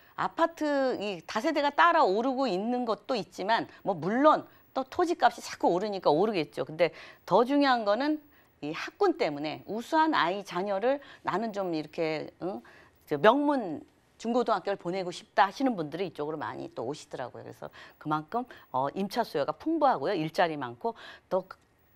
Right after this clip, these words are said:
게다가 이제 강남에서 가장 저는 이 산소 호흡을 <laughs> 편하게 할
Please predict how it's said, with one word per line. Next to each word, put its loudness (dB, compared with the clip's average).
게다가 4
이제 0
강남에서 0
가장 2
저는 -2
이 -2
산소 2
호흡을 4
<laughs> 0
편하게 4
할 2